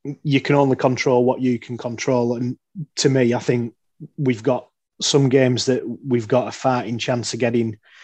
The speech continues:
three points out of coming up. I think for Everton, that's a much bigger ask given who they've got to play. So a, a point at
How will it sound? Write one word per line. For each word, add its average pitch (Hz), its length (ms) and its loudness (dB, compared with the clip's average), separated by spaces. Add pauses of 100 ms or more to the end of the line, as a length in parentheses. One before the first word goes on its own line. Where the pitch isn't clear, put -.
(380)
three 123 200 4
points 131 380 -2
out 120 160 2
of 120 260 -2 (140)
coming 127 220 0
up. 131 180 0 (280)
I 117 80 0
think 127 300 -4
for 120 120 -4
Everton, 117 540 -2 (100)
that's 120 380 -4
a 127 60 2
much 123 440 -2
bigger 117 300 0
ask - 400 -4 (100)
given 123 260 0
who 117 140 2
they've 117 220 -2
got 123 200 -6
to 120 100 -8
play. 117 380 -6 (1160)
So 123 480 4
a, 131 220 -4
a 135 60 -4
point 139 400 0
at 123 180 -2